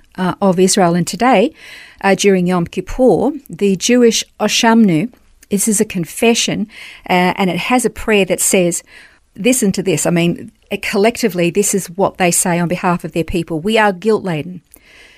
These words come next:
We have been faithless. We have robbed, and we have spoken basely. We have committed iniquity and caused unrighteousness. We have been presumptuous,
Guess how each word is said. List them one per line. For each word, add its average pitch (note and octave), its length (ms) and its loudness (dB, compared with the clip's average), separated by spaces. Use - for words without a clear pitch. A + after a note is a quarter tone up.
We G#3 140 2
have G3+ 240 2
been F#3+ 180 -4
faithless. - 720 -8
We G#3+ 180 4
have F#3 340 -2
robbed, F3 480 0
and F#3+ 220 2
we A3 120 4
have G#3+ 160 0
spoken G3+ 520 0
basely. F3 600 -2
We F#3+ 180 0
have F#3 280 -2
committed G3 480 2
iniquity F#3 920 0
and F3+ 180 0
caused G3+ 380 0
unrighteousness. F3 920 -2
We F#3+ 200 0
have F#3+ 240 -2
been F#3+ 160 -2
presumptuous, G3+ 1000 -2